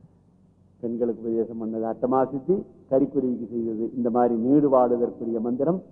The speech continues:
வாதவருடையவர்களுக்கு செய்தது. ஆ, வாதவர்களுக்கு என்ன உபதேசம் பண்ணார்?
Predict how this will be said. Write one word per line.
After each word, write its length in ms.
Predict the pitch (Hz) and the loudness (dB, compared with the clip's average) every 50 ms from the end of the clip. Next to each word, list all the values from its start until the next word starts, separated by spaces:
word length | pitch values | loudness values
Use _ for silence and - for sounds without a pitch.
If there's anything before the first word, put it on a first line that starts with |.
| - - 123 | -20 0 4
வாதவருடையவர்களுக்கு 800 | 123 135 147 160 156 151 147 143 135 135 131 127 127 113 - 120 - | 4 6 6 6 4 2 0 -4 -6 -6 -6 -8 -8 -12 -14 -16 -12
செய்தது. 360 | 135 131 127 143 151 160 208 226 233 220 - - - - - - - - _ _ _ - _ _ _ _ _ _ - - - - _ _ _ _ _ _ _ _ _ _ _ _ _ - | -10 -8 -4 -4 0 2 2 0 0 -2 -6 -14 -20 -20 -20 -20 -20 -20 _ _ _ -20 _ _ _ _ _ _ -20 -20 -20 -20 _ _ _ _ _ _ _ _ _ _ _ _ _ -14
ஆ, 40 | 156 143 127 113 113 127 | -12 -12 -12 -12 -8 -2
வாதவர்களுக்கு 540 | 135 156 165 170 165 156 147 143 131 151 139 | 2 2 4 4 4 2 0 -2 -4 -6 -6
என்ன 100 | 147 147 | -4 -4
உபதேசம் 380 | 139 131 135 120 - 127 123 | -4 -4 -6 -8 -10 -10 -10
பண்ணார்? 300 | 120 117 113 110 98 - | -10 -10 -10 -12 -14 -16